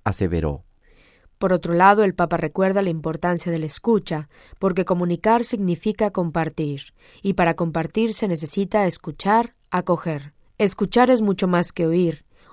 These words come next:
Speaker 2: Oír hace referencia al ámbito de la información. Escuchar, sin embargo, evoca la comunicación y necesita cercanía.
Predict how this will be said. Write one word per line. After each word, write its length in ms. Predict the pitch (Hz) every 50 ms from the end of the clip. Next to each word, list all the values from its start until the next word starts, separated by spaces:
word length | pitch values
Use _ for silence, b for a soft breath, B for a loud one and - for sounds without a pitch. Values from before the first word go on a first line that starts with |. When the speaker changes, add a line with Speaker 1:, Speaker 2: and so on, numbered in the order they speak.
| b
Speaker 2:
Oír 320 | - 196 190 202 214 220 214
hace 200 | 196 190 - 185
referencia 680 | 170 170 - 180 165 180 185 202 208 - 233 214 190
al 100 | 170 170
ámbito 380 | 170 170 175 175 175 165 170
de 100 | 160 160
la 60 | 151 156
información. 800 | 151 147 - 151 151 156 160 143 - - 226 202 165 151 b b b b b b b b
Escuchar, 560 | 190 185 - - 196 185 - 202 208 214 208
sin 160 | - 208 175
embargo, 520 | 170 165 165 175 180 196 208 220 214 233
evoca 440 | 214 190 175 160 180 175 170 - 170
la 140 | 165 160 156
comunicación 840 | - 160 156 156 156 151 156 170 147 - - 208 208 220 226 214 -
y 120 | - 196 185
necesita 560 | 180 175 156 156 - - 220 214 - 240 233
cercanía. 720 | - - 196 180 - - 165 160 156 156 147 143 143 -